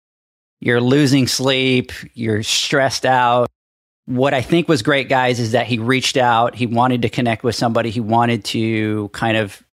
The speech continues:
see what he needed to do, gave him a little bit of advice, but,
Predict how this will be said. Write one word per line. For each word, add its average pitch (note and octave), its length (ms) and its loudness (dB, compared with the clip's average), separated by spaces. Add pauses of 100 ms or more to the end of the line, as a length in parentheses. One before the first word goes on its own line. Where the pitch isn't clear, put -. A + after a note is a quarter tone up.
(160)
see - 420 2
what A#2+ 240 0
he C3+ 140 0
needed A#2 300 -2
to A2+ 120 -4
do, G#2+ 540 2 (500)
gave C3+ 200 -2
him C3 180 4
a A#2 40 2
little C3 200 2
bit B2+ 140 2
of A#2 80 -6
advice, A#2+ 420 0
but, A#2 440 0